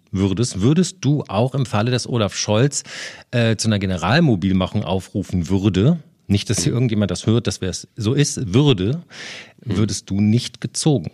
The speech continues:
Speaker 1: glaub ich. Ich dagegen vielleicht schon, weil ich hab nicht verweigert.
Speaker 2: Aber du hast ja eine Bienenallergie.
Speaker 1: Ja, aber das ist heut-, heute eine andere, heute eine andere Sache. Und ich würde auch mal sagen, das hat sich auch verwachsen, ja. Also ich habe seitdem keine Probleme mehr gehabt. Und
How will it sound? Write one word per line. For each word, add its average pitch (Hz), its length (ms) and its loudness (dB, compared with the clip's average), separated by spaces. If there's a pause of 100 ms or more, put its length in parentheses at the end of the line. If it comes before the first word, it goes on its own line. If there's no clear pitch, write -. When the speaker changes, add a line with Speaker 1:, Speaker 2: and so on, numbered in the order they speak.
(120)
Speaker 1:
glaub - 280 -12
ich. - 120 -20
Ich 147 160 2
dagegen 143 360 2
vielleicht 101 420 -2
schon, 147 280 0
weil 87 200 -2
ich - 160 -2
hab - 180 -2
nicht 92 260 0
verweigert. 92 520 0 (440)
Speaker 2:
Aber 92 200 2
du 98 120 0
hast 101 220 0
ja 95 60 0
eine 92 100 2
Bienenallergie. 78 720 -2
Speaker 1:
Ja, 156 140 4
aber 120 80 0
das - 160 2
ist - 80 -2
heut-, - 280 0
heute 127 220 4
eine 120 160 4
andere, 113 380 0
heute 135 240 2
eine 110 140 2
andere 104 340 2
Sache. 123 320 0
Und 95 160 -2
ich 101 100 -8
würde 120 220 2
auch 95 100 -2
mal 101 100 2
sagen, 101 200 2
das 95 100 -2
hat 113 140 0
sich 104 180 0
auch - 80 0
verwachsen, 92 580 -2
ja. 113 300 -2
Also 98 280 -2 (340)
ich 110 140 -2
habe 101 100 0
seitdem 107 260 2
keine 107 240 0
Probleme 104 400 2
mehr 90 220 -2
gehabt. 90 340 -6
Und 110 220 2